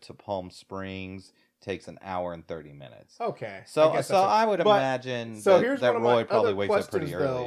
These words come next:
Speaker 2: though, is I, uh, is, and like I said, once again, both Niles and Roy have been in here for a long time, so I'm not saying this isn't possible,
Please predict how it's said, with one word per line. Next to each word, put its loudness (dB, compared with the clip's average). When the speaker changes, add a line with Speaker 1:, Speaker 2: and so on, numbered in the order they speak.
Speaker 2:
though, -20
is -8
I, -4
uh, -2
is, -2
and 0
like 0
I -8
said, -8
once -8
again, -6
both -2
Niles -2
and -4
Roy -8
have -10
been -8
in -14
here -14
for -12
a -10
long -12
time, -14
so -12
I'm -10
not -8
saying -12
this -14
isn't -16
possible, -6